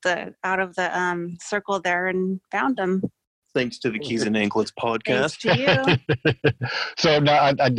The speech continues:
Speaker 3: I definitely wanna get to that, but I, I, I kinda wanna go back to what was that conversation like when you actually contemplated just giving this all up? Like,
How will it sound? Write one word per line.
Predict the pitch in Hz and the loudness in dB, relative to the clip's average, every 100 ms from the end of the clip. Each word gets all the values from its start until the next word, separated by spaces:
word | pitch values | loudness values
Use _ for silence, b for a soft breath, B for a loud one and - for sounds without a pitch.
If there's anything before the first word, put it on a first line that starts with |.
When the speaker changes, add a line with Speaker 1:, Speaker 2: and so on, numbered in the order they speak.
| 135 | 2
Speaker 3:
I | 123 | 4
definitely | 120 165 165 151 | 4 2 2 4
wanna | 147 | 4
get | 127 151 143 | 4 2 2
to | 143 | 2
that, | 110 113 113 110 | 4 4 4 2
but | 113 107 120 | 0 2 2
I, | 120 - | 2 2
I, | 117 - | 0 2
I | 113 | 0
kinda | - 143 143 139 | 2 2 4 2
wanna | 127 131 123 117 - b b _ _ _ _ _ 82 95 113 | 2 4 4 4 0 b b _ _ _ _ _ -14 -6 -2
go | 107 123 | 2 2
back | 101 123 127 - | 2 2 2 0
to | - 117 113 110 107 B B B | 0 2 4 2 -2 B B B
what | 104 101 147 139 | -4 2 2 4
was | 165 143 | 2 2
that | 127 143 120 | 4 4 2
conversation | - 131 123 123 123 127 117 - 110 | 0 2 2 2 0 2 2 0 -2
like | 104 113 107 98 _ - - | 2 4 4 2 _ -20 -6
when | 107 107 | -2 2
you | 117 120 | 2 2
actually | - 117 - 120 107 98 | 2 2 2 0 0 0
contemplated | 127 117 - 110 - 104 98 98 92 - _ _ 104 | 2 2 2 -2 0 0 2 2 0 -6 _ _ 0
just | 104 - 87 | 0 0 0
giving | 107 101 98 | 0 0 -2
this | 92 - | -4 0
all | 92 82 85 | 0 2 -2
up? | - _ - | -4 _ 0
Like, | 104 | 0